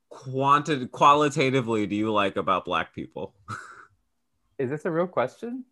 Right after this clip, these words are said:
Speaker 2: that people
Speaker 1: There,
Speaker 2: have asked people?
Speaker 1: I will, I'll send you, there's, like, a podcast that's like that, where you ask white people just, like, questions about, like,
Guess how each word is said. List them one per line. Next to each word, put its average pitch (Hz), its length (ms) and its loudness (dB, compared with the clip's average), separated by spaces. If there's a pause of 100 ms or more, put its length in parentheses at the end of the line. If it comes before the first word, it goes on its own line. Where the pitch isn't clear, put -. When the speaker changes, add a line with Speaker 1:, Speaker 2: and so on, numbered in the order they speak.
(140)
Speaker 2:
that 127 200 0
people 135 100 -8
Speaker 1:
There, 190 140 4
Speaker 2:
have - 100 0
asked 113 360 0
people? 208 180 0
Speaker 1:
I 160 100 6
will, 160 440 0
I'll 151 260 6
send 151 320 -4
you, 139 80 -2
there's, 147 260 -4
like, 156 120 -4
a 147 100 2
podcast 123 800 -2
that's 120 240 -6
like 113 360 -4 (300)
that, 117 440 0 (120)
where 113 200 -8
you 110 180 -4
ask 104 280 0
white 104 220 -4
people 113 380 -6
just, 101 280 -12
like, 98 200 -6
questions 104 500 -6
about, 98 380 -4
like, 92 160 -6